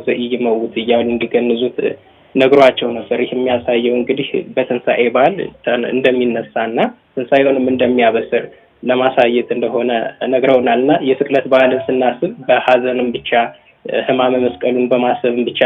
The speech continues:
ሳይሆን ከሶስት ቀን በኋላ ያለውን የትንሣኤውን የክርስቶስን ትንሣኤን በማሰብ በደስታም እንደሆነ በይቅርታም በድህነትም እንደሆነ አስረድተውናል ማለት ነው። እንግዲህ በዚህ ጾም ምእመናን እኛም በቦታው ተገኝተን እንዳየነው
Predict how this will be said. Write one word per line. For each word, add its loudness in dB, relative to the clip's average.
ሳይሆን -2
ከሶስት -2
ቀን 0
በኋላ 2
ያለውን 0
የትንሣኤውን -2
የክርስቶስን -4
ትንሣኤን -2
በማሰብ 0
በደስታም 0
እንደሆነ -4
በይቅርታም -2
በድህነትም -4
እንደሆነ 2
አስረድተውናል 2
ማለት -2
ነው። 2
እንግዲህ -2
በዚህ 0
ጾም 2
ምእመናን 2
እኛም -2
በቦታው 0
ተገኝተን -2
እንዳየነው 0